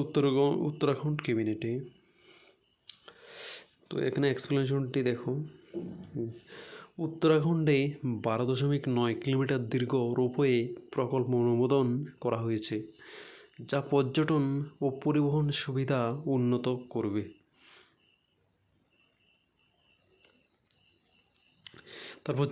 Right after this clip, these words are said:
চার নম্বরে যে প্রশ্নটি সেটি দেখো, সম্প্রতি বৈচিত্র্যের অমৃত মহোৎসব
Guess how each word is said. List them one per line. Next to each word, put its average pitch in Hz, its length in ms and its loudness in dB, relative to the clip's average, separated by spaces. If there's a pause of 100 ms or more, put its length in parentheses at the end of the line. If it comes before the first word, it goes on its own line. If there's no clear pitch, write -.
চার 131 220 4
নম্বরে 151 320 6 (160)
যে 135 140 4 (1800)
প্রশ্নটি 127 500 2 (280)
সেটি 139 280 0
দেখো, 131 200 0 (760)
সম্প্রতি 143 460 4 (180)
বৈচিত্র্যের 147 640 0 (280)
অমৃত 135 320 2 (100)
মহোৎসব 143 500 0